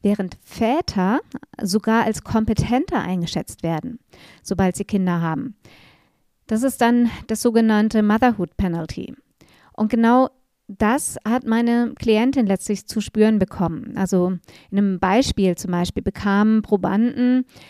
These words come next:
äh, zwei Bewerbungen mit exakt dem gleichen Lebenslauf. Nur einmal mit dem Vermerk Mitglied in einer El-, Elterninitiative,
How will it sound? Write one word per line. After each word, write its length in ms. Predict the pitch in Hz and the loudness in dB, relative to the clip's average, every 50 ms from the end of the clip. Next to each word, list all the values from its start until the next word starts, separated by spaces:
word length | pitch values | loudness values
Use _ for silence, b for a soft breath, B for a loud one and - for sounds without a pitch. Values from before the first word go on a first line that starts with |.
| B B - | B B -4
äh, 220 | - 202 208 208 208 | -2 0 0 0 -2
zwei 300 | - - 208 196 214 226 | -2 0 2 2 4 4
Bewerbungen 840 | 247 220 185 190 190 208 233 226 240 269 262 269 269 277 294 285 - | 4 4 4 4 4 4 4 4 4 4 4 4 2 2 0 0 0
mit 160 | - 220 - | 0 0 0
exakt 720 | - - - - - - 247 262 277 - - - - - - | 0 -4 -8 -6 -4 -2 -2 -2 -2 -4 -10 -12 -4 -2 -2
dem 100 | 233 233 | 0 2
gleichen 380 | 220 214 208 214 226 220 240 | 2 4 4 4 2 2 0
Lebenslauf. 800 | 208 196 214 226 226 247 240 - - 180 156 - - - - - | 2 2 2 2 2 2 0 -2 -4 -6 -4 -4 -6 -6 -4 -2
Nur 320 | 196 202 202 202 208 - | 0 2 2 2 2 0
einmal 440 | - 202 220 233 247 247 247 240 247 | 0 0 2 2 4 4 4 4 4
mit 140 | 233 214 208 | 2 2 0
dem 100 | 214 196 | -2 -2
Vermerk 680 | - 214 202 202 202 202 208 214 214 220 226 - - - _ _ - | 0 0 0 2 4 4 4 4 4 2 2 0 -6 -18 _ _ -4
Mitglied 420 | 202 202 208 - - 226 226 220 | -2 -2 -2 -2 -2 -4 -4 -4
in 120 | 208 196 190 | -4 -4 -4
einer 220 | 196 196 196 - | -2 -2 -2 -2
El-, 180 | - 180 190 - _ | -2 -4 -4 -4 _
Elterninitiative, 1120 | - 196 208 - 254 254 233 247 262 262 269 - 262 240 - - - 247 254 240 277 311 | 0 0 2 2 2 2 2 2 2 2 2 0 -2 -2 -2 0 0 2 4 4 4 2